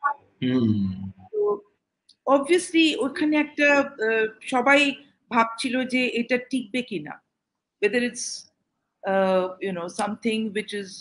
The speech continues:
Speaker 2: serious কিনা। তো ওইটা ভাবতে, ভাবতে, ভাবতে, ভাবতে তো বেরিয়ে গেল চারটে বছর, তারপরে তো বিয়ে হয়ে গেল। আহ, so we, I passed the exam।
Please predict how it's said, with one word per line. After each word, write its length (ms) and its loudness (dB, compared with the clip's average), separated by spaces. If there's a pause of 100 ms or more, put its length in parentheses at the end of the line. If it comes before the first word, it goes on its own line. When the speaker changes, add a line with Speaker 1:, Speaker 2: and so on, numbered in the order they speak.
(500)
Speaker 2:
serious 540 6
কিনা। 300 -6 (1200)
তো 460 0 (480)
ওইটা 220 2
ভাবতে, 400 2
ভাবতে, 340 0
ভাবতে, 320 -2
ভাবতে 320 -4
তো 380 -2 (400)
বেরিয়ে 320 0
গেল 220 2
চারটে 420 0
বছর, 320 -4
তারপরে 340 -2
তো 220 -20
বিয়ে 240 2
হয়ে 220 0
গেল। 300 -2 (680)
আহ, 300 -2
so 280 -8
we, 120 -6 (460)
I 60 2
passed 720 2 (340)
the 480 0
exam। 340 0